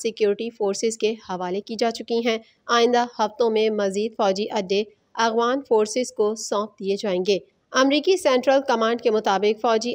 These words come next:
असासे अफगान नेशनल डिफेंस के हवाले किए जाएंगे, जो अपने मुल्क के इस्तेहकाम और सलामती के लिए काम कर रहे हैं। ताहम एयरबेस की हवालगी की हतमी तारीख के बारे में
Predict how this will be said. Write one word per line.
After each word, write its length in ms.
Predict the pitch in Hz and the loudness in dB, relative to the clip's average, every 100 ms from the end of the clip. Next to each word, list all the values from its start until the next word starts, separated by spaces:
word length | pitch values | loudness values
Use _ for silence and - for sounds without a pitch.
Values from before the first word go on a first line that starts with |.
| - | -4
असासे 480 | 226 220 208 233 | -4 -2 0 0
अफगान 540 | 233 220 208 214 233 233 | 0 0 0 0 -2 0
नेशनल 500 | 208 208 - 214 214 | -2 -2 -2 -2 0
डिफेंस 440 | 214 202 208 214 | -2 -2 -2 -2
के 160 | - 214 214 | -2 -2 -2
हवाले 400 | 202 196 214 240 | -4 -2 -2 -2
किए 240 | 214 196 | -2 -2
जाएंगे, 440 | 190 190 185 202 214 - _ 208 | 0 0 2 0 -2 -10 _ 0
जो 140 | 226 | 2
अपने 260 | 220 226 214 | 2 2 0
मुल्क 260 | 214 240 240 | 2 0 2
के 100 | 240 240 | 0 2
इस्तेहकाम 580 | 233 - 233 226 220 226 - | -2 -2 -4 -2 -4 -4 -8
और 160 | 175 180 | -10 -8
सलामती 500 | - 214 226 220 226 | -2 -2 -2 -4 -2
के 160 | 240 220 | 0 2
लिए 220 | 233 254 254 | 4 2 2
काम 220 | 220 240 254 | -2 -2 -2
कर 160 | 185 | -2
रहे 220 | 196 196 190 | -2 -4 -2
हैं। 180 | 202 185 _ | -4 -4 _
ताहम 380 | - 220 233 233 233 | 0 2 2 -2 2
एयरबेस 440 | 214 202 214 220 | 2 4 4 2
की 160 | 226 226 | 0 -4
हवालगी 500 | 214 196 196 190 208 | -2 0 0 0 -4
की 160 | 208 226 | -4 -6
हतमी 340 | 226 226 233 214 | -2 -4 -2 -2
तारीख 320 | 196 185 202 | -2 -2 -2
के 100 | 208 | -4
बारे 280 | 190 190 190 | -2 -2 -2
में 160 | 202 | -2